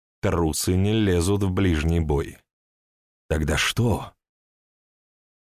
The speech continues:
Важность для России Ингрии Карл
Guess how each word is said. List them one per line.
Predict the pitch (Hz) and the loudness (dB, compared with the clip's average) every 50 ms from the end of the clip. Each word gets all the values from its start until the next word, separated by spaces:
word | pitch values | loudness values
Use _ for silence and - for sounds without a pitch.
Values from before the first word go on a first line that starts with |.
| _ _ _ | _ _ _
Важность | - 80 87 123 165 196 170 131 139 160 160 143 127 117 | -2 0 2 2 2 2 2 2 0 0 0 0 -2 0
для | 113 123 135 139 139 | 0 2 2 2 2
России | 143 139 120 - - - 170 170 156 151 - - _ _ | 2 2 0 0 0 0 0 2 2 0 0 -2 _ _
Ингрии | - 147 175 175 165 151 135 123 107 92 82 78 76 73 - _ _ | -2 0 2 2 2 2 2 2 2 2 2 2 0 -2 -4 _ _
Карл | - 131 160 170 156 147 147 139 127 - | -2 0 0 2 2 2 0 0 -2 -4